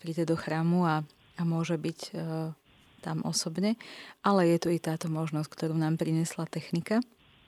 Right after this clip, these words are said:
Otec arcibiskup, poďme trošku do histórie. To je tak v závere. Ako sa formovala adorácia Najsvätejšej Sviatosti oltárnej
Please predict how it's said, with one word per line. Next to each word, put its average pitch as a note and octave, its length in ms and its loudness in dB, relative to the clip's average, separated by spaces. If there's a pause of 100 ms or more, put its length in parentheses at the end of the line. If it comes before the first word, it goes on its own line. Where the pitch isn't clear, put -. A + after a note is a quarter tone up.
(440)
Otec F#3+ 240 0
arcibiskup, F#3 640 2 (320)
poďme F#3+ 240 4
trošku E3+ 400 0
do D#3+ 160 2
histórie. D#3 720 0 (640)
To E3+ 160 -4
je D#3+ 320 -4
tak E3+ 160 -2
v - 80 -10
závere. D#3+ 480 0 (640)
Ako A#3 160 4
sa F3+ 160 -2
formovala D#3 800 2
adorácia D#3+ 720 -2
Najsvätejšej D#3+ 640 -2
Sviatosti D#3+ 640 -4
oltárnej D#3+ 800 -2